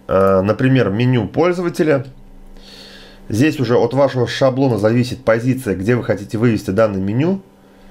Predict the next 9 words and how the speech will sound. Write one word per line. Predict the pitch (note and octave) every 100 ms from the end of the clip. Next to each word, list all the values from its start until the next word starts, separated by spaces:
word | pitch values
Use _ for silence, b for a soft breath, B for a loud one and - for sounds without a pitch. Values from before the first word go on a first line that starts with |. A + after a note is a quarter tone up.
| B B B - - - - - - -
Э, | G#2+ G#2 G#2
в | G2
моём | G2+ B2+ C3+ G#2 F#2+
шаблоне | - A2 G#2+ A#2+ G2+
слева | F#2 A#2 A2+ F#2
это | F2 -
позиция | G#2+ G#2+ G2 F#2+
семь, | F#2+ - F3 F#3+ - - - -
опубликовано. | - - G2 G2+ G#2 E3 F3+ F3 E3 D#3